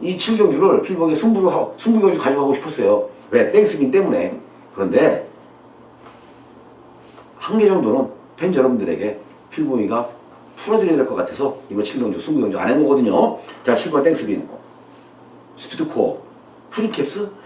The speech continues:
잘하면 한 집에서 십이 번, 칠 번 동시에 때려 먹을 가능성도 있습니다. 둘 다 좋거든요. 근데 프리캡스는 인기마예요. 자, 땡스빈은 비인기마입니다. 김동철 조교사 배당 좋아하죠?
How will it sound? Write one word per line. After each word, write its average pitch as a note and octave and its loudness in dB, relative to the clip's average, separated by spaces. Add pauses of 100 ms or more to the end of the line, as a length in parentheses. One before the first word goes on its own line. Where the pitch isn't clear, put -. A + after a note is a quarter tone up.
(260)
잘하면 A3 2 (140)
한 G#3+ 2
집에서 E3+ 4 (340)
십이 G#3+ 0
번, F3+ 0
칠 D3+ -4
번 C#3+ 0 (1600)
동시에 E3 0
때려 F3 0
먹을 D3 0
가능성도 C3 -2
있습니다. G#2 -2 (600)
둘 D#3+ -4
다 E3 4
좋거든요. C#3+ 2 (540)
근데 G#3 4
프리캡스는 F#3+ 0
인기마예요. A2 2 (440)
자, - -6
땡스빈은 C3 -2
비인기마입니다. F2 -2 (580)
김동철 G2+ -2
조교사 A#2+ 2 (800)
배당 B2 0
좋아하죠? D#3 4